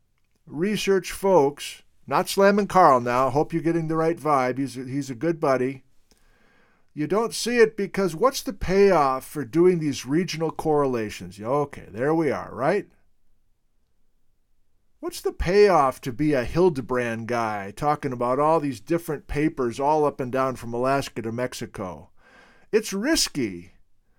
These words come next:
You're, you're less likely to be listened to if you're trying to compile or you're trying to make these regional relations work.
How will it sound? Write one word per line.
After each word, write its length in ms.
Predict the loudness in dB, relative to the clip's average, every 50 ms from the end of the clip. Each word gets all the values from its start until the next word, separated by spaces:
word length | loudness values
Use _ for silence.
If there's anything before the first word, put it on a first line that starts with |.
| _ _ _ _ _ _ _ _ _ _ _
You're, 220 | -4 -2 -2 0 0
you're 180 | 0 0 2
less 460 | 2 2 2 2 2 2 0 -4 -4 2
likely 460 | 4 6 6 6 2 2 0 0 2
to 120 | 2 -2
be 200 | -2 0 0 0
listened 520 | 2 2 2 2 2 2 -2 -4 -4 -4 -6
to 520 | -4 -2 0 2 2 2 2 0 -2 -4 -8 -14 _ -20 _ _ _ _ _ _ _ _ -8
if 180 | -8 -8 -6 -4
you're 120 | -8 -8
trying 380 | -6 -4 -2 0 2 2 2 2
to 140 | 2 0 -2 -6 _ _ _ -18 -10
compile 840 | -6 -6 -4 -2 -2 0 2 2 4 4 2 2 0 -2 -4 -10 -20 -18 -18 -18 -18 -18 -20 -20 -18 -8
or 100 | -4 -2 0
you're 120 | 0 0
trying 340 | 0 0 -2 0 0 0 0
to 140 | -2 -4 -2
make 320 | 0 2 2 0 0 -2
these 360 | -4 -2 -2 -2 -4 -8 -12
regional 800 | -6 2 2 2 2 2 -4 -4 -2 0 0 0 0 -2 -6 _ _ _ _ _ _ _ _ _ _ _ _ _ _ _ _ _ _ -2
relations 800 | 2 2 4 4 4 4 4 2 2 -4 -4 -6 -8 -10 -12 -14 -6
work. 560 | 0 4 4 6 6 4 0 -2 -12 -20 -20